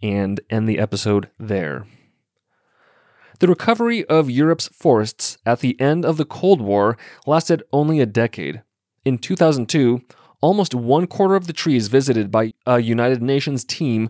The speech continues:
again showed signs of damage, with one out of every five trees in Europe suffering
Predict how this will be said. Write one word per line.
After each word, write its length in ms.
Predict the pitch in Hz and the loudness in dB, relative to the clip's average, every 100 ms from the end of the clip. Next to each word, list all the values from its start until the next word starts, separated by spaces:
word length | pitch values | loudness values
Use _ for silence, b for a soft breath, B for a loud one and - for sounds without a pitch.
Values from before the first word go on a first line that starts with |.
| B B - | B B 0
again 600 | 131 120 156 147 110 92 | 0 2 2 2 0 -6
showed 340 | - - 160 156 | -6 0 0 0
signs 380 | - 135 143 | 0 0 0
of 180 | 143 120 | 0 -2
damage, 540 | 113 127 117 92 92 b b b | -2 0 0 -4 -6 b b b
with 200 | - 117 | -2 0
one 340 | 113 110 151 175 | 0 0 0 0
out 140 | 139 | 0
of 160 | 123 107 | 0 0
every 280 | 127 135 175 | -2 -2 -2
five 320 | - 160 151 | 0 0 0
trees 280 | - 160 143 | -2 0 2
in 140 | 123 | 2
Europe 280 | 127 110 98 - | 2 0 -2 -6
suffering 920 | - - - - 185 - 104 101 113 | -8 -6 -6 0 0 0 -2 -4 -6